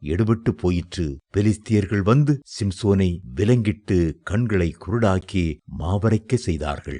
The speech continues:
அந்த நாட்கள் சிம்சோனுக்கு கர்த்தருடைய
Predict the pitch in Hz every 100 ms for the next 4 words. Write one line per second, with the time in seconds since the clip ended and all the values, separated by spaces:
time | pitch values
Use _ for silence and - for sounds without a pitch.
0 | - 101 98 98 131 - 95 71 62 -
1 | - 104 - 117 113 113 120 117 - 127
2 | - 123 120